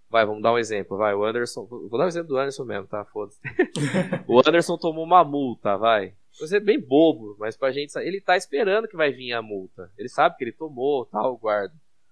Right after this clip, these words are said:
Pô, se vier um e-mail na, na caixa de correio dele,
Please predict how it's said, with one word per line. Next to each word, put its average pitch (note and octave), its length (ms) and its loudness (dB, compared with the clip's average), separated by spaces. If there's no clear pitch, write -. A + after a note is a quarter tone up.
Pô, C#3+ 200 2
se E3 140 -10
vier G3+ 180 2
um G#3 80 2
e-mail C#3+ 420 -2
na, G#2 400 -10
na G#2+ 240 -8
caixa G#2 440 -4
de - 80 -18
correio D3+ 300 -6
dele, C#3+ 420 -2